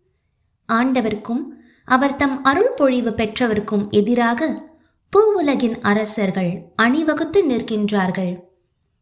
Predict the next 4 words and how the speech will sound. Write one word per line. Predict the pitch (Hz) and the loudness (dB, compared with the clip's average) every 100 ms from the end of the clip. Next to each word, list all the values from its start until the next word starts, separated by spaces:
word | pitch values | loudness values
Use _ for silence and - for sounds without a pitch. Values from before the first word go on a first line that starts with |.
| _ _ 214 | _ _ 0
ஆள்வோர் | 247 294 208 196 254 - - _ - | 2 2 2 2 0 -6 -16 _ -2
ஒன்று | 247 311 403 415 | 2 2 0 -2
கூடி | 277 269 240 214 202 | 0 0 0 -2 -4
சதி | - 247 233 330 | -6 -4 -2 -2